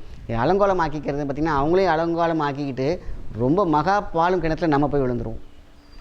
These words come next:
அதனால அந்த மாதிரி விஷயங்கள் வேண்டாம். அதனால அது மாதிரி யாரும் பண்றவங்க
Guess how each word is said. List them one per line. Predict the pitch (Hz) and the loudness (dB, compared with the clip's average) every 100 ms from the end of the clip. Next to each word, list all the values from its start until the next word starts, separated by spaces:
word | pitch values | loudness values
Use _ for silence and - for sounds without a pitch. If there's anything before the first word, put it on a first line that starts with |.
| - | -12
அதனால | - 127 131 147 - - - | -4 0 2 2 0 -6 -8
அந்த | 104 123 | -2 0
மாதிரி | 123 131 | 2 2
விஷயங்கள் | 131 175 175 151 | 2 2 2 4
வேண்டாம். | 147 151 165 202 - - | 2 2 2 -2 -6 -4
அதனால | 117 127 147 | -2 2 4
அது | 143 127 | 2 2
மாதிரி | 135 151 147 | 0 2 2
யாரும் | 131 139 143 | 0 0 -2
பண்றவங்க | 135 131 139 139 | -4 -2 -2 0